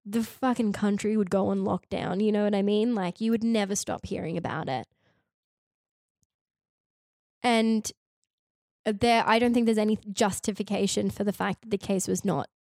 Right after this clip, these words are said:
correctly investigated in the first place. Like,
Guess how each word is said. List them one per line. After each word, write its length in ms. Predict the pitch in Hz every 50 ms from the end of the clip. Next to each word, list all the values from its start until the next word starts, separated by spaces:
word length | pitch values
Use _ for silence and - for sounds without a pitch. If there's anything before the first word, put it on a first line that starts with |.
| _ _ _ _ _ _ -
correctly 420 | - 214 190 165 - - 196 190
investigated 720 | 180 180 - - 180 - - 208 190 196 196 202 202 196
in 100 | - -
the 80 | - 170
first 320 | - - - - - -
place. 460 | - 208 - - 233 - - - - - _ _ _ _ _ _ _ _
Like, 500 | - 214 208 180 190 196 - - - -